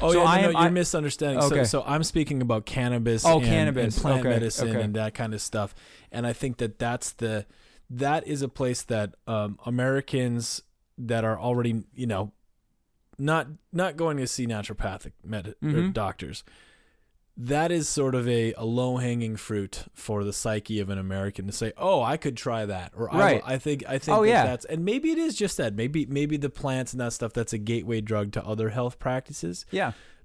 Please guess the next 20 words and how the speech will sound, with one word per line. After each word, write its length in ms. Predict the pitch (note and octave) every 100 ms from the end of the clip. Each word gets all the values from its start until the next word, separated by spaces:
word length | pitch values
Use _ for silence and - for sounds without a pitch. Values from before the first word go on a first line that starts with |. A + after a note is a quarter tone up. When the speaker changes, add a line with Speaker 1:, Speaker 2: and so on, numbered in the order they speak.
| -
Speaker 1:
But, 280 | C#3+ C3+ -
um, 420 | B2+ G#2+ G2 G2+ - - - - - - C3+
I'm 80 |
kinda 180 | C#3+ E3
losing 240 | G#2 G2 F#2
my 120 | E2+
point 280 | - F2+ G2+
here, 100 | G2
but, 200 | A2+ -
uh, 80 | -
wha-, 240 | D3 D3+ D#3+
whatever. 420 | F#3+ G#3+ F3 C#3+
I've 320 | C#3+ D#3 -
kind 380 | - - E3 D#3
of 100 | B2
a 60 |
Speaker 2:
No, 220 | G#2 G2+ G#3+
Speaker 1:
beef 140 | G#3
Speaker 2:
yeah, 120 |
I, 40 | G#3+